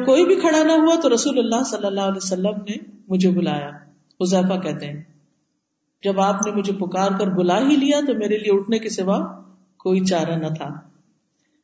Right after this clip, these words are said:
آپ نے فرمایا، "حذیفہ جاؤ، دیکھو کہ دشمن کے حالات کیا ہیں، واپس آ کر ہمارے پاس آنے تک کوئی نیا کام نہ کرنا۔" اور پھر وہ جاتے ہیں اور جا کر کفار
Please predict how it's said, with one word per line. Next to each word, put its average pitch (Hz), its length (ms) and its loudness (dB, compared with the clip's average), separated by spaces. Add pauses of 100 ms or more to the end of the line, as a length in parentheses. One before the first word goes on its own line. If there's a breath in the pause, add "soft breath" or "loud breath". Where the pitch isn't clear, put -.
(160)
آپ 220 160 0
نے 240 120 2
فرمایا، 226 500 0
"حذیفہ 226 500 0
جاؤ، 202 420 0 (400)
دیکھو 202 280 0
کہ 240 120 -4
دشمن 190 380 -4
کے 202 100 -4
حالات 175 460 -2
کیا 151 140 -10
ہیں، - 280 -20 (520 soft breath)
واپس 233 380 0
آ 208 120 0 (100)
کر 233 100 -6
ہمارے 196 340 -2
پاس 202 560 -6
آنے 185 300 -2
تک 202 180 -6
کوئی 202 160 -2
نیا 185 200 0
کام 165 360 -4
نہ 170 180 -2
کرنا۔" 151 240 -16 (1400)
اور 196 120 0
پھر 196 220 -2
وہ 190 340 -4 (240)
جاتے 180 320 -4
ہیں 190 160 -4
اور 180 160 -4 (460)
جا 185 180 0
کر 185 200 -2
کفار 185 360 -4